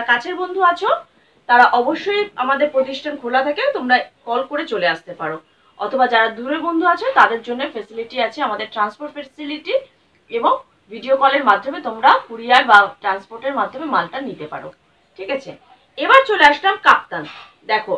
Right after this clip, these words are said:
একটা পুরো সুন্দর এত বড় size যেটা দেখছো, front button style করা রয়েছে,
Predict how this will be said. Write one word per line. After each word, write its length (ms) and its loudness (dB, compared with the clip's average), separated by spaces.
একটা 200 -2
পুরো 200 0
সুন্দর 320 -2
এত 100 -4
বড় 160 2
size 240 2
যেটা 220 -8
দেখছো, 200 -6
front 260 0
button 280 -4
style 280 2
করা 200 0
রয়েছে, 380 -6